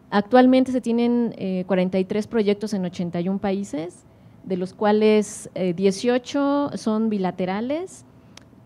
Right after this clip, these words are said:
veinticuatro regionales <clears throat> y un, uno suprarregional, perdón. Eh, nuestro enfoque principal es la infraestructura de calidad, lo cual, como saben, es una red compleja en la que intervienen,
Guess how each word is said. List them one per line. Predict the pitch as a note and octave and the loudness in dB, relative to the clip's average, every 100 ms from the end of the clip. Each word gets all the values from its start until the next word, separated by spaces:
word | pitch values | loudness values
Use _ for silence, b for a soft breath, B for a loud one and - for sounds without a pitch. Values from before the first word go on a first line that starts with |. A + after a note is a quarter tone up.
| - | -2
veinticuatro | G3 F#3+ F#3+ G3+ G3+ G#3 | 0 0 -2 0 0 -2
regionales | F#3 F3 F3 F#3+ E3+ F3+ - | -4 -6 -4 -4 -6 -10 -10
<clears throat> | B3 B3+ B3 F#3+ - | -6 -2 -2 -2 -6
y | G3+ | -4
un, | G#3 G#3+ G#3 G3+ | -2 -2 -4 -6
uno | - A3 A3 | -6 -6 -6
suprarregional, | G3+ - E3+ E3 D#3 E3 E3 D3 - | -10 -8 -8 -8 -8 -8 -6 -8 -10
perdón. | D#3 E3 F3+ - - - - - - - _ b b b b - - | -8 -8 -8 -12 -20 -20 -20 -20 -20 -20 _ b b b b -14 -2
Eh, | A3 G#3+ G#3+ G3+ - | 0 0 0 -2 2
nuestro | A#3 A#3 - | 4 4 2
enfoque | A#3 C4+ C4+ | 2 2 2
principal | D#4 B3+ A#3+ G#3 A#3+ B3 - - - - - | 2 0 -2 0 4 4 2 -8 -20 -14 -2
es | A3+ A#3 - | 0 0 -4
la | G3+ F#3+ | 0 2
infraestructura | F#3+ G3+ G3 F#3+ A3 A3 | 2 0 -2 -4 2 4
de | A3 | 4
calidad, | A3 F#3 F3 G#3 D4+ - b b b b b | 2 0 0 0 -2 -6 b b b b b
lo | F#3 | -4
cual, | F#3 G#3 G#3 | 2 2 4
como | A3 F#3+ | 2 2
saben, | G#3 G#3 G#3+ | 4 4 2
es | G#3 | 0
una | A3 G3+ | 0 2
red | G3 G3+ G3+ G3+ - | 2 2 2 -2 -4
compleja | F3+ F3 G#3+ B3 B3 | -4 0 2 2 0
en | C4+ | -2
la | A#3 | 0
que | G3 | 0
intervienen, | F#3 F#3 F#3 F#3 G#3 G#3+ A3 A3+ A#3+ B3+ | 0 2 0 2 4 4 4 4 4 2